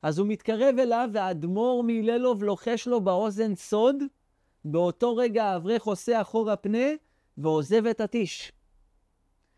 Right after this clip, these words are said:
אחד, אחד החסידים רואה את זה, הוא רץ אחרי אותו אברך, הוא אומר לו, "רגע, חכה." הוא אומר לו, "מה קרה?" הוא אומר לו, "אני מתחנן אליך, תגיד לי מה היה פה.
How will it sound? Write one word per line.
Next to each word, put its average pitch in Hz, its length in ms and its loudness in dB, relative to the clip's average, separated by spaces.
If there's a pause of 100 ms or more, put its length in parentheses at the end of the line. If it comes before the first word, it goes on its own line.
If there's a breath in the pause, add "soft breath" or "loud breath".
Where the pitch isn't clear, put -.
(240)
אחד, 208 220 -2 (220)
אחד 240 220 -2
החסידים 247 500 0
רואה 240 260 2
את 196 80 2
זה, 190 180 -4 (500)
הוא 185 240 0
רץ 294 180 -2
אחרי 262 260 0
אותו 262 340 2
אברך, 226 320 -2
הוא 220 140 -8
אומר 269 160 0
לו, 269 140 0
"רגע, 277 260 0
חכה." 294 340 -2 (500)
הוא 156 80 -6
אומר 202 160 -2
לו, 220 100 2
"מה 226 120 -2
קרה?" 196 280 -6 (680)
הוא 185 100 -2
אומר 269 180 2
לו, 285 140 0
"אני 269 100 0
מתחנן 262 540 0
אליך, 285 200 2
תגיד 247 420 0
לי 294 80 2
מה 262 180 -2
היה 302 240 -2
פה. 180 240 -6